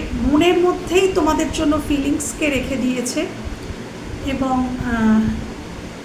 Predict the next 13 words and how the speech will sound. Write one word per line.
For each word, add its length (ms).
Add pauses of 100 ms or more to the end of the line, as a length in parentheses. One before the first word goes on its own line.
(600)
হতে 200
পারে 260
যে, 260
আহ, 600 (1000)
যেহেতু 340 (200)
king, 260 (400)
king 160
of 260
pentacles 600
একজন, 340 (120)
আহ, 420 (1200)
বেশ 320
ম্যাচিওর 540